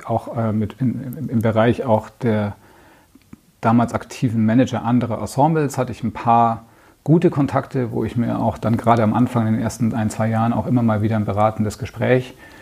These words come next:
äh, holen konnte, was mir auch sehr geholfen hat.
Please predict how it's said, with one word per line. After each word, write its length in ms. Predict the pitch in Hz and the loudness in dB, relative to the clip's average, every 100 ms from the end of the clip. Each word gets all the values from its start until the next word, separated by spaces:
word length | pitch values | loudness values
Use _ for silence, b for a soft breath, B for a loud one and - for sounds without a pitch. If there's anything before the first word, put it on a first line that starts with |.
| B B B | B B B
äh, 540 | 170 120 117 120 123 139 - - - | 0 2 2 0 -6 -10 -14 -6 4
holen 380 | 147 147 147 135 | 6 6 4 2
konnte, 500 | - 135 147 151 123 | 2 2 2 0 0
was 160 | 117 | -2
mir 120 | 120 | -2
auch 80 | 120 | -4
sehr 180 | - 113 | -4 -4
geholfen 380 | 104 120 127 127 | -2 -2 -2 -2
hat. 160 | 135 | -2